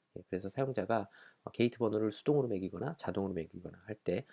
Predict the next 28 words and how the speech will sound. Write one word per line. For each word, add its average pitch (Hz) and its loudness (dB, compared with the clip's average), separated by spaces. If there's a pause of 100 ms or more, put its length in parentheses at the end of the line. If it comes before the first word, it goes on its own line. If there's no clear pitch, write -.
(180)
그룹핑에 131 0
대한 101 -2
부분을 117 0
여기서 85 -10
결정을 82 -8
해주실 98 -6
수가 - -10
있습니다. - -14 (880)
네, 104 6
일단은, 147 6
어, 110 0
아무것도 143 4
이미 127 0
입력되어 131 2
있는 113 0
게 110 0
아니기 117 -2
때문에, 98 -2 (140)
어, 95 -8 (100)
여기에서, 98 0 (480)
어, - -10 (140)
업데이트, 160 2 (120)
어, - -12
체인지 131 0
리스트를, 139 0 (100)
어, - -20 (180)
눌러보도록 - -4
하겠습니다. - -10